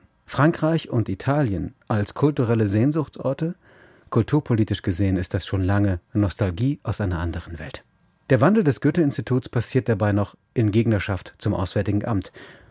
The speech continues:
dem wichtigsten Geldgeber. Geleitet von jemandem, der kein Interesse am Goethe-Institut hat. Die Außenministerin hat es geschafft, in den zwei Jahren ihrer Amtszeit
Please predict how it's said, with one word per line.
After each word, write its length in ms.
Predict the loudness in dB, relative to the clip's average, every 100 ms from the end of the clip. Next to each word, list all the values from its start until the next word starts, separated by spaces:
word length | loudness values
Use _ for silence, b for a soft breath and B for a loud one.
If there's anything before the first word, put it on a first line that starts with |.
| B
dem 140 | 0 0
wichtigsten 380 | -2 -4 -2
Geldgeber. 480 | 0 -2 -4 -8 -10 _ _ _
Geleitet 380 | 0 2 2 0
von 160 | 0 4
jemandem, 380 | 4 4 2 0 B B B
der 140 | 2
kein 300 | 2 2 2
Interesse 640 | 2 0 2 2 0 -4 -6 _
am 180 | 0 0
Goethe-Institut 800 | 2 0 0 -4 -8 -8 -10 -12
hat. 160 | -20 -20 _ _ _ -2
Die 100 | 0
Außenministerin 800 | 2 4 4 4 2 0 0 0
hat 140 | 0 0
es 140 | -2
geschafft, 420 | -4 -2 -4 -2
in 80 | 0
den 120 | 0
zwei 300 | -2 0 2
Jahren 380 | 2 2 2 0
ihrer 280 | 0 0 2
Amtszeit 560 | 0 -2 -2 0 0